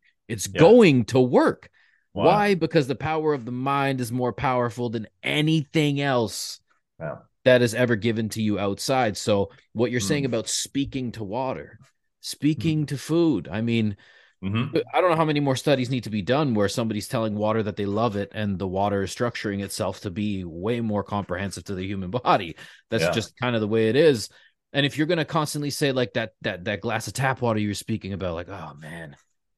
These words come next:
Speaker 1: now I've drank it, that, that must have been what gave me that stomach ache." The more you think that it's going to, or you can empower yourself and say, "Look, I don't have what's best for me,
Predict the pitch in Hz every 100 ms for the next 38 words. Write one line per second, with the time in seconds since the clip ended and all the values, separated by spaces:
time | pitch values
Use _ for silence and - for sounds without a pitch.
0 | _ - 101 90 107 101 117 90 90 95
1 | 113 117 107 120 101 120 110 104 113 104
2 | 107 101 92 117 107 107 107 131 135 170
3 | 190 156 95 - - 170 156 - 104 104
4 | - 131 120 110 110 98 - _ - 185
5 | 196 156 123 110 135 151 147 139 147 131
6 | - 135 139 147 117 - _ _ _ 127
7 | 175 156 156 135 120 - 82 113 - 123
8 | 113 123 147